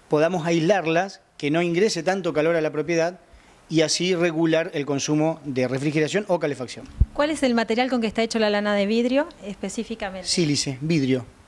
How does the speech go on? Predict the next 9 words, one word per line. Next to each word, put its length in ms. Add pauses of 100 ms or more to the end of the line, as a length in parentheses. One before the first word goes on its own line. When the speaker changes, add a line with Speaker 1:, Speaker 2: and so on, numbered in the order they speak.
(240)
Speaker 1:
vidrio 800 (320)
derretido, 720 (200)
por 140
decirlo 260
de 80
alguna 200
manera, 300
con 160
resinas 500